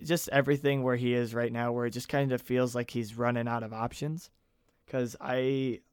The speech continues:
I, he's somebody I think is really talented, even r-, going as far back, uh, to his T S M days when he was with Twist, uh, Tim, Relics, like, these guys. Um, I, I just, I don't know. It's, it's somebody that I thought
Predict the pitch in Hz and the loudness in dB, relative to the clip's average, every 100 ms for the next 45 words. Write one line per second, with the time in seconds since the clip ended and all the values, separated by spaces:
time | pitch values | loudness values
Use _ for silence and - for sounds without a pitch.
0 | _ 135 - 151 156 180 156 147 139 131 | _ -14 -6 -2 0 2 6 6 4 2
1 | 117 107 120 113 104 113 113 104 110 123 | -2 0 0 0 -4 -6 -6 -6 -2 0
2 | 127 127 - 117 _ - - 123 120 113 | 0 -4 -6 -12 _ -6 -2 0 -2 -4
3 | 123 113 120 117 - - 123 117 - 120 | -4 -2 -2 -4 -8 -10 -8 -6 -4 -2
4 | 113 - 120 - 117 113 110 110 - _ | -2 -2 0 -2 -4 -4 -6 -6 -12 _
5 | _ _ _ - 117 120 117 110 117 110 | _ _ _ -6 -2 0 -2 -2 -2 -2
6 | 110 - _ _ _ _ - 135 123 - | -4 -10 _ _ _ _ 2 4 6 2
7 | - - - _ _ - 117 113 113 139 | -6 -14 -20 _ _ -6 -2 -2 0 4
8 | 127 123 120 113 - _ _ - 127 127 | 6 6 2 -4 -10 _ _ 2 8 8
9 | 123 123 - - 127 123 127 120 117 117 | 8 4 -4 -2 -2 2 2 2 2 2
10 | 117 110 - 120 113 113 110 - _ _ | 2 -2 -6 -4 -4 -6 -8 -12 _ _
11 | - - 139 - - - 80 78 _ _ | -16 -2 0 0 -4 -20 -20 -20 _ _
12 | 143 147 151 156 - - 156 180 190 139 | 0 2 4 2 0 -4 2 4 6 6
13 | 104 139 - - - 147 147 151 - 170 | 4 0 0 -2 2 4 2 2 4 6
14 | 170 151 143 131 131 - 135 127 | 6 6 6 6 2 4 4 6